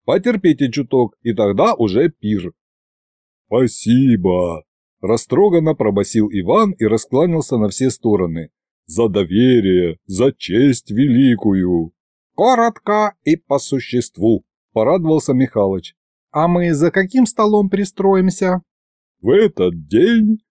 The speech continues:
продолжил раскатистым басом Иван,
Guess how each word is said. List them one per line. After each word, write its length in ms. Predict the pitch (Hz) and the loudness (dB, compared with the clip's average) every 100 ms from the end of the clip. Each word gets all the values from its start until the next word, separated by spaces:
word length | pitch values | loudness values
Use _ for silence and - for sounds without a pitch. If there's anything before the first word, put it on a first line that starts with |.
| _ _ - | _ _ -4
продолжил 680 | 113 123 147 226 175 185 147 | 0 2 2 2 2 2 4
раскатистым 720 | 123 - 135 - - - 95 | 2 0 -2 -2 -8 -4 -2
басом 400 | 127 180 151 143 | 0 -2 -2 0
Иван, 380 | 120 104 90 | 2 2 0